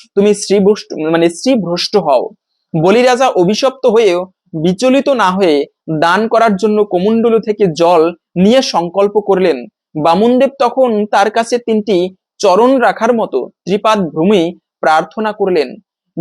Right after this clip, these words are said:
দানবীর বলি হেসে উঠলেন, "তিনি ত্রিলোকের অধীশ্বর, এক এক দ্বীপ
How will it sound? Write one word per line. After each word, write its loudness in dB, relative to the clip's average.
দানবীর 2
বলি 2
হেসে -2
উঠলেন, -2
"তিনি 2
ত্রিলোকের 2
অধীশ্বর, -2
এক 4
এক -2
দ্বীপ 0